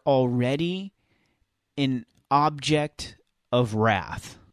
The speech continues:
to borrow the language from Ephesians two. That you as a person, though created in the image of God,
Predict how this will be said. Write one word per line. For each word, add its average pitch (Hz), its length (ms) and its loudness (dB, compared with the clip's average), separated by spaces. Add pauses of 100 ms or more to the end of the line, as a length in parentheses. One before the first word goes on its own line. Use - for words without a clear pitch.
(120)
to - 100 0
borrow 123 300 6
the 117 80 0
language 117 300 -2
from 107 120 -2
Ephesians 101 400 -4
two. 98 300 -4 (1200)
That 139 240 -2
you 214 560 0
as 127 260 -2
a 110 120 -2
person, 104 720 -4 (500)
though 139 160 4
created 127 420 0
in 120 60 -2
the 120 120 -2
image 107 260 -4
of 95 100 -8
God, 87 360 -6